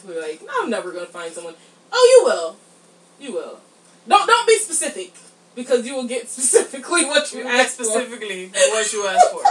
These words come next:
Speaker 1: <laughs>
Speaker 2: Yes.
Speaker 1: Be careful what you ask for.
Speaker 2: Be careful what
Speaker 1: Because
Speaker 2: you
Speaker 1: you
Speaker 2: wish
Speaker 1: just
Speaker 2: for.
Speaker 1: might get it. <laughs> And that's, you got two quotes for the price of one. Be careful what you ask for, 'cause you just might get it.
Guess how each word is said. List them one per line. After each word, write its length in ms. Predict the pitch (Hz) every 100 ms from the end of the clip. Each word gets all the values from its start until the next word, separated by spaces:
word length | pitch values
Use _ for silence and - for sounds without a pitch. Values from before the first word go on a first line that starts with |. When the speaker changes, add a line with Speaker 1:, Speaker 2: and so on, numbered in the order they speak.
| -
Speaker 1:
<laughs> 160 | - -
Speaker 2:
Yes. 260 | - - - 659 - - - -
Speaker 1:
Be 200 | 403 403
careful 400 | 311 339 339 294
what 240 | 262 -
you 100 | 226
ask 280 | 208 214 -
for. 200 | 185 170
Speaker 2:
Be 60 |
careful 360 | - 208 196 226
what 80 | 311
Speaker 1:
Because 180 | - 311
Speaker 2:
you 40 |
Speaker 1:
you 40 | 233
Speaker 2:
wish 60 | 233
Speaker 1:
just 160 | 247
Speaker 2:
for. 60 | 226
Speaker 1:
might 180 | 208 190
get 140 | 190
it. 300 | 170 - -
<laughs> 720 | _ _ - - _ - - -
And 100 | 254
that's, 180 | 269 226 262 247
you 120 | 349
got 180 | 320 -
two 160 | 320
quotes 300 | - 254 240
for 80 | 226
the 60 | 226
price 260 | 226 214
of 80 | 214
one. 280 | 208 185 185 _ _ -
Be 80 | 247
careful 320 | 262 277 285
what 140 | 226
you 80 | 226
ask 220 | 185 180
for, 240 | 180 170 175 _ _
'cause 120 | 202
you 60 | 175
just 180 | 175 -
might 160 | 160
get 120 | -
it. 100 | -